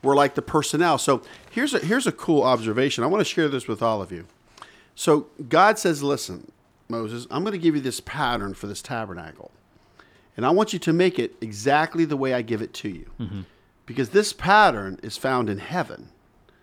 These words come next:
Speaker 1: It's just like when we say the Our Father. "Our Father who art in heaven, hallowed be thy name.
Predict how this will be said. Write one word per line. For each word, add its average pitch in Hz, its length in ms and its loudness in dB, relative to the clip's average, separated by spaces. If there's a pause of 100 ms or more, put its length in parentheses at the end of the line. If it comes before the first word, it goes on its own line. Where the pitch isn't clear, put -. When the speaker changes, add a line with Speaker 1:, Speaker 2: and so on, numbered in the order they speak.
(340)
Speaker 1:
It's 110 120 -8
just 135 160 -6
like 120 120 -4
when 120 120 0
we 110 80 0
say 123 200 -2
the 110 120 -2
Our 104 140 -4
Father. 117 360 -2
"Our 139 260 2
Father 123 380 2
who 117 180 0
art 135 180 0
in 151 60 -6
heaven, 113 340 -6 (300)
hallowed 147 560 -2
be 123 180 -2
thy 120 240 0
name. 135 480 -2